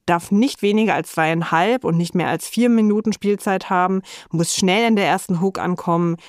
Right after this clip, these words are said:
darf weder obszön sein, noch in irgendeiner Form schockieren und bestenfalls auch kein artsy Gejodel statt eines Ohrwurmrefrains enthalten. Falls das Intro zu lang ist, wird eben ein typischer Radio-Edit angelegt,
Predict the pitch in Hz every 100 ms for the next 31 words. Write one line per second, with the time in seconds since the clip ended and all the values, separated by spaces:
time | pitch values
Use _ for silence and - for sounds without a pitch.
0 | - 170 - 220 240 - - - 196 202
1 | 214 220 208 196 190 190 - 180 196 196
2 | - 269 262 202 - 202 - 175 - 226
3 | 233 247 - - - - 180 165 254 -
4 | 262 240 220 220 - 180 - 214 208 220
5 | - 190 226 - 214 185 196 170 190 233
6 | 254 226 233 233 - 190 202 175 190 190
7 | - - 214 202 175 170 165 160 170 156
8 | 160 - 160 - 160 170 - - _ -
9 | - - - - - - 190 190 - 175
10 | 190 180 175 - 170 170 302 311 302 -
11 | 233 208 - 214 214 208 214 - 226 226
12 | 233 214 196 196 202 190 - 170 165 170
13 | 175 180 185 233 262